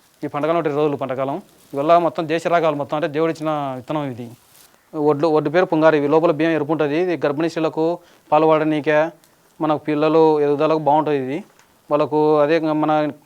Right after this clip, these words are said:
గర్భం దాల్చిన నుంచి వాళ్ళు హాస్పిటల్కి పోకుండా ఈ బియ్యం తిన్నారనుకో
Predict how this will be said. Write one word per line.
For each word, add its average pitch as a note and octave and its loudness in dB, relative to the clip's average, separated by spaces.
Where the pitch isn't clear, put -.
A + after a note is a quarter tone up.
గర్భం D#3 0
దాల్చిన E3+ 0
నుంచి E3 -4
వాళ్ళు F3 2
హాస్పిటల్కి D#3 2
పోకుండా D#3 0
ఈ D3+ -2
బియ్యం D3 -2
తిన్నారనుకో D#3 -2